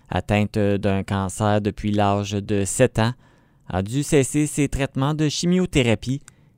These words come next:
et est maintenant en soins palliatifs à la maison. Les médecins ont mis fin au traitement il y a deux mois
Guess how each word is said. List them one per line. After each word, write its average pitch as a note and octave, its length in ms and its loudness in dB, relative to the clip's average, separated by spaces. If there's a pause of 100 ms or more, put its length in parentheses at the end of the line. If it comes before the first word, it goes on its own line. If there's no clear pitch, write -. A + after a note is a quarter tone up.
(100)
et F#2+ 160 0
est F#2 80 2
maintenant G2 340 -2
en A2 200 -2
soins A#2 280 0
palliatifs B2+ 580 0
à A#2 60 2
la G#2+ 120 4
maison. A2 480 2 (680)
Les E2+ 200 -4
médecins F#2+ 400 -2
ont G#2 80 0
mis G2+ 120 -2
fin A2+ 280 0
au G#2+ 120 2
traitement A2 420 -2
il G#2+ 220 0
y G#2 80 0
a G2+ 140 2
deux B2 240 4
mois A#2+ 380 2